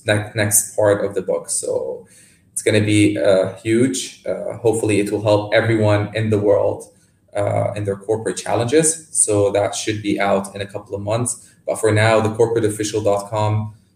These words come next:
you can find the book there. You can find all the information about me there. You can reach out to me there.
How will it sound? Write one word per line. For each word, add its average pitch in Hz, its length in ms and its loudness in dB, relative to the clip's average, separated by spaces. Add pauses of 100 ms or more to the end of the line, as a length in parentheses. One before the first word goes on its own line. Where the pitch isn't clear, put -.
you - 60 -16
can 104 140 -6
find 113 300 2
the 107 40 2
book 107 260 0
there. 104 600 2
You 104 80 -10
can 98 160 -12
find 104 340 -2
all 107 120 4
the 104 100 2
information 101 480 -6
about 101 280 -2
me 101 60 -6
there. 101 280 0
You 98 100 -10
can 98 140 -14
reach 104 200 -6
out 95 180 -2
to - 100 -10
me 98 120 -8
there. 101 440 -2